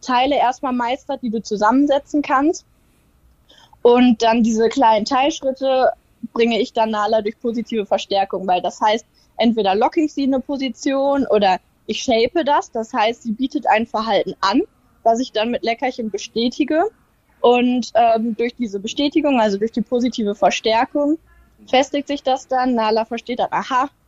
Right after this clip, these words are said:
das will Frauchen. Und dann baut man das von hinten nach vorne, den Trick nach und nach auf. Bei komplexeren,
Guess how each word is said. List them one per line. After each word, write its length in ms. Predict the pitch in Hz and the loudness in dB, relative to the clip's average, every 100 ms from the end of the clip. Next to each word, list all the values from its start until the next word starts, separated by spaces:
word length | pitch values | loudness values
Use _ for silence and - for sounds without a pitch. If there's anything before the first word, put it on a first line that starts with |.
| - | -2
das 200 | 226 - | -2 -2
will 140 | 254 269 | -4 -4
Frauchen. 640 | 240 240 262 - 247 269 _ _ | -2 -2 -2 -4 -6 -8 _ _
Und 220 | - 226 220 | -2 -2 0
dann 240 | 226 214 - | -2 -4 -2
baut 240 | 214 220 | 0 0
man 140 | 202 220 | -2 -6
das 200 | 214 - | -6 -6
von 280 | 220 208 - | -4 -4 -6
hinten 360 | 226 247 - 202 | -4 -2 -2 -2
nach 160 | 196 | -2
vorne, 340 | - 196 202 185 | 2 0 0 -2
den 160 | 190 | -4
Trick 320 | - 202 - _ | -4 -8 -8 _
nach 220 | 196 196 | 0 2
und 100 | 208 | 2
nach 160 | 190 180 - | -2 -4 0
auf. 220 | 196 - | -2 0
Bei 120 | 196 | -4
komplexeren, 720 | 202 202 - 220 - 220 226 | -2 -6 -4 -6 -4 -4 -4